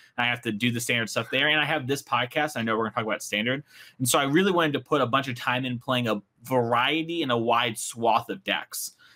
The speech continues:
And so I wanted to just basically, my goal kind of for this weekend was, at the end of the weekend going to the podcast, I want to have played all the decks we're gonna talk about, which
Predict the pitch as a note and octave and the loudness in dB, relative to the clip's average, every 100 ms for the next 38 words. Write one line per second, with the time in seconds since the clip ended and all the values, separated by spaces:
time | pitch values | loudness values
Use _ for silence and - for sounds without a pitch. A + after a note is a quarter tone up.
0 | _ - G#2+ - A#2+ B2 C#3+ C#3 B2+ B2 | _ -6 -2 2 2 4 2 0 -2 -6
1 | B2 C#3+ C#3+ D#3+ D3+ C3+ B2 A#2+ C3+ E3 | -4 -2 -2 -4 -4 0 0 0 2 2
2 | D#3+ C#3 B2 A#2+ A2+ G#2 B2+ B2 A#2 G#2+ | 2 -4 -4 -4 -4 -4 -8 -4 -2 0
3 | G2+ - _ _ - A#2+ C3 C#3+ E3+ D#3+ | 0 -2 _ _ -6 -4 -2 -2 0 2
4 | C#3 B2 C3+ B2+ B2 A#2 B2 A#2 A#2 G#2+ | 2 0 0 0 0 0 0 0 -2 -2
5 | - B2+ C3 A#2 - C#3 C3+ B2 B2+ D#3 | -2 -2 0 -2 -2 -2 0 2 2 2
6 | C#3+ C#3 - C#3 C3+ G#2 G#2+ G#2+ G#2+ G#2+ | 2 -2 -4 -4 -2 -2 0 0 0 -4